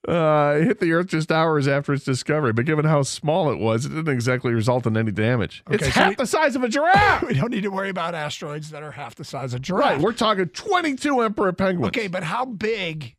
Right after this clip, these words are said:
Speaker 2: How, what is the measurement of half the size of, gi-, of a giraffe? How, how tall are giraffes?
Speaker 1: They could be tall.
Speaker 2: Got it. But how many
Speaker 1: But they're a
Speaker 2: meters?
Speaker 1: lot, but, I mean, how many of that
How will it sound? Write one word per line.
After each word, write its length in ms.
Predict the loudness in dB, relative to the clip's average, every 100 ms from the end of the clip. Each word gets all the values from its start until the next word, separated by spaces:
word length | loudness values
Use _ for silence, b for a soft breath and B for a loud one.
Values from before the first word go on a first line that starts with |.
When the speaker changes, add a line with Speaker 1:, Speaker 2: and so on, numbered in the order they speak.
| _ _ _ _ _ _ _ _ _ _ _ _ _ _ _ _ -8
Speaker 2:
How, 160 | -6
what 200 | -4 -4
is 140 | -4 -4
the 80 |
measurement 420 | -2 -2 -2 -4 -4
of 80 |
half 240 | -4 -4 -4
the 80 | -8
size 380 | -4 -4 -2
of, 80 | -4
gi-, 100 | -4 -6 -4
of 80 |
a 40 | -4
giraffe? 520 | -4 -2 -2 -4 -6
How, 200 | -6 -8 -12
how 120 | -18
tall 300 | -12 -6 -4
are 60 | -4
giraffes? 680 | -6 -6 -6 -6 -10 -18 -20 _ _ _ _ _ _
Speaker 1:
They 140 | -8 -4
could 140 | -4
be 80 | -2
tall. 560 | -2 -2 -2 -6 -12 _ _ _ _ _ _ _ _ -6
Speaker 2:
Got 200 | -4 -6
it. 100 | -10 -12
But 160 | -8 -6
how 160 | -4 -2
many 120 | 0
Speaker 1:
But 100 | 2
they're 80 | 2
a 40 | 4
Speaker 2:
meters? 160 | 2 0
Speaker 1:
lot, 80 | 0
but, 60 |
I 40 | 0
mean, 120 | 0
how 160 | 0 0
many 120 | 2
of 60 |
that 140 | 0